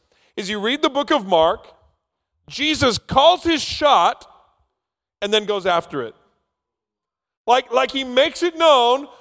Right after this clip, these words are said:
what he's about to do, and then he just does it. His opening words, his opening sermon, "Repent and believe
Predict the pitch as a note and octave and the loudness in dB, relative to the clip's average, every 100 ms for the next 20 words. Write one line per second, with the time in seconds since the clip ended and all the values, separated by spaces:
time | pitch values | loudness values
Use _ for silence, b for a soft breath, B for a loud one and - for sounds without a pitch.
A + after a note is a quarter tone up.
0 | _ A#3 B3+ A3 G#3 C#4 C#4+ C#4+ C4 A#3+ | _ -2 0 -2 2 2 0 -4 -2 -2
1 | C4 - _ _ _ _ _ _ - E3+ | -4 -10 _ _ _ _ _ _ -12 -6
2 | A3 A#3 A#3 A3 - _ _ - E4 D4 | -4 -4 -6 -10 -12 _ _ 0 2 2
3 | F#3 - - _ _ _ _ _ _ - | -2 -8 -18 _ _ _ _ _ _ -12
4 | A#3+ B3+ C#4 E4 E4+ D#4+ D#4 C#4+ C4 F#3+ | -12 -4 2 2 0 -4 -4 0 2 2
5 | D#3 A3+ G#3 - D#4 E4 D4 D4 A#3 - | -2 -12 -8 0 2 2 -4 -4 -6 -2
6 | C#4+ C#4 A#3 C#3+ _ _ _ _ _ _ | -2 0 -4 -6 _ _ _ _ _ _
7 | _ - A#3 - D#4+ F#4 F#4+ F4+ E4+ D#4+ | _ -4 -2 0 2 2 2 -2 -4 0
8 | E4 E4 D#4 A3+ | 0 0 -2 -4